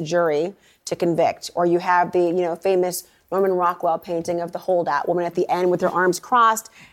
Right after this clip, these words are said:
At the end of that, when everyone's pleading with her to change her mind. And some would look at the idea of having that jury system as what is expected in our system of justice, that one person very well could have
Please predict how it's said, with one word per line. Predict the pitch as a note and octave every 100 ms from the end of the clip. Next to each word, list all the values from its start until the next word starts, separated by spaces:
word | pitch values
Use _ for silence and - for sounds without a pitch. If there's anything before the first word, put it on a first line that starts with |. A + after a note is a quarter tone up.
| -
At | F#3
the | G#3
end | G3+
of |
that, | G3
when | F3+
everyone's | F#3 F#3 E3+
pleading | - - G#3+ G#3+ G3 F3+
with | F3
her | - F3 E3+
to | E3+
change | D#3+ F3 E3+ E3
her | F3
mind. | F#3 C4 B3+ D3+ E3 - - - -
And | A3
some | C4 C#4
would | B3+
look | G#3+ C4+
at | D4+ B3+
the | G#3+
idea | F#3 F3+ F3+ F3+ G3
of | F#3+ F3+ E3+
having | - G3+ G#3+ A3+
that | G3 G3+
jury | F3+ F3+ G3+
system | A3+ E3 - G#3 A#3
as | G3+ F#3+ F3 - _ _
what | - G3+ A#3
is | A#3
expected | A3+ - C4 C#4 - D3 C#3 - _ _ -
in | G3+ G3+ G#3 G#3 -
our | F#3+ F3+
system | - F#3 - F3 F3
of | F3 D#3+
justice, | F3 E3 E3+
that | F3 E3+
one | F#3 G3
person | G3 G3+ G3 G3+
very | F#3 G3+
well | G3+ G#3+
could | - F4
have | C#4+ E3+ D3+